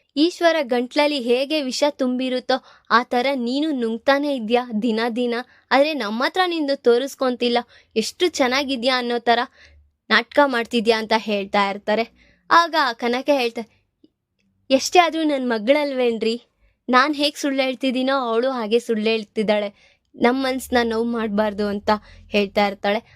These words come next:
ಹಾಗಲ್ಲ ಅಮ್ಮ, ಗೊತ್ತಾಗುತ್ತಲ್ವಮ್ಮ,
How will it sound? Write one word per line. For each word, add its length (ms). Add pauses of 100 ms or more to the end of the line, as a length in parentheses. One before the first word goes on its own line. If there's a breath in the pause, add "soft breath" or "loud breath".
(180 soft breath)
ಹಾಗಲ್ಲ 440 (100)
ಅಮ್ಮ, 200 (680)
ಗೊತ್ತಾಗುತ್ತಲ್ವಮ್ಮ, 920